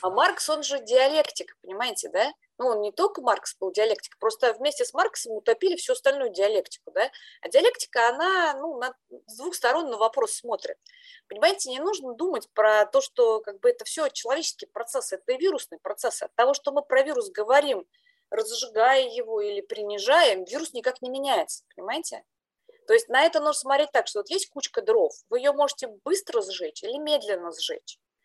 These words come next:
То есть те, кто принижают это, вот при-, принижали этот градус, да,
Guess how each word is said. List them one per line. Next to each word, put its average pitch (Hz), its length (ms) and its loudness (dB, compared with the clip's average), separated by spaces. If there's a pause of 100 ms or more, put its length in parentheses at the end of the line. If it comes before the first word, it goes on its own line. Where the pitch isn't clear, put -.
(100)
То - 60 0
есть - 120 -4
те, 302 100 0
кто 285 180 -6
принижают 277 840 0
это, 175 360 -2 (420)
вот - 260 -4
при-, 240 220 -4
принижали 277 640 2
этот 240 340 2
градус, 226 560 2
да, 226 180 -2